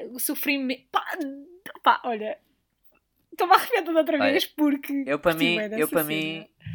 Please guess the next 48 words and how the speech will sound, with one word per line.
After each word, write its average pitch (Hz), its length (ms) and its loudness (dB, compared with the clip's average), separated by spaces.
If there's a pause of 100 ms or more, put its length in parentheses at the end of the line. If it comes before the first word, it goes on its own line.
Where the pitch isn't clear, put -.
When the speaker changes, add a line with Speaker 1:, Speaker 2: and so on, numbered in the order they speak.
(320)
Speaker 2:
eu 127 100 -8
para 131 120 -8
mim, 139 360 -8
essa 127 320 -2
não 127 80 -6
é 123 140 -2
a - 20 -4
minha 120 220 -8
cena 120 280 -8
preferida, 123 460 -10
mas 127 140 -10
está 120 160 -6
no 123 80 -12
meu 123 100 -10
top 117 260 -2
três. 87 300 -12
O 101 60 -14
meu 107 100 -8
top 117 220 -2
três 120 260 -4
é 90 240 -4 (1120)
a 110 60 -6
cena 135 280 -6
logo 139 240 6
inicial, 110 720 -2 (140)
quando 107 180 -8
ele 107 80 0
tá 113 160 2
a 107 40 2
brincar 110 420 -2
com, 101 560 -10
com 113 100 -12
os 104 80 -12
lábios 101 500 0
e, 101 320 -12
e - 60 -20
tá 104 180 2
a 104 40 -2
fazer 107 260 -8
o 110 60 -10
sorriso 107 480 -8
e 110 80 -4
a 101 40 -4
lágrima 101 800 -2
Speaker 1:
Yeah. 220 240 -4 (400)
Speaker 2:
a 98 80 -8
cair. 107 380 -6
Tá, 98 140 -8